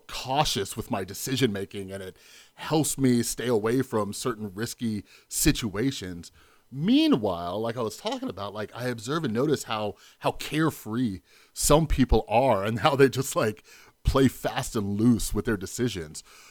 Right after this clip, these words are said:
So in your opinion, is there, I don't know, is there, like, a healthy amount of anxiety, uh, or skepticism that we should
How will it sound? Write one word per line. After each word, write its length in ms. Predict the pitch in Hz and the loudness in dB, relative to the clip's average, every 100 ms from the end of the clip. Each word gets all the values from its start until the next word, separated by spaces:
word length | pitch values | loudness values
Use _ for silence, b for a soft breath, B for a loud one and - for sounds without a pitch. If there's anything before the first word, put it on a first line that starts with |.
| B | B
So 520 | - 202 170 165 131 _ | 4 6 6 4 0 _
in 180 | 160 151 | 2 2
your 280 | 156 208 277 | 2 -2 -2
opinion, 760 | 285 - - 131 98 87 78 - b b b | 4 6 6 6 2 -4 -10 -14 b b b
is 300 | 156 156 127 | -2 0 0
there, 600 | 131 180 214 214 202 185 - b b b | -4 0 2 4 2 0 -4 b b b
I 100 | 131 | 0
don't 100 | 123 | 0
know, 160 | 101 90 | -2 2
is 180 | 143 | 2
there, 160 | 160 208 | 4 4
like, 260 | 190 147 _ | 4 -2 _
a 100 | 123 | -6
healthy 640 | 110 - 127 127 - 156 135 | -6 -6 -6 -6 -4 -4 -4
amount 680 | 107 101 98 95 90 107 - - | -4 -4 -4 -4 -4 -6 -10 -6
of 420 | 107 98 95 87 - | -4 -2 -4 -8 -16
anxiety, 1040 | 98 101 95 113 139 143 139 135 131 131 b b b b b _ | -12 -10 -8 -4 0 2 4 4 4 2 b b b b b _
uh, 300 | 95 95 92 90 | -12 -10 -10 -12
or 400 | 107 101 95 92 | -6 -4 -4 -8
skepticism 1000 | - - - 151 - - 139 123 131 135 | -6 -4 0 0 0 0 0 0 0 0
that 200 | 104 101 | -2 -4
we 80 | 104 | -8
should 360 | - 110 90 | -6 -6 -6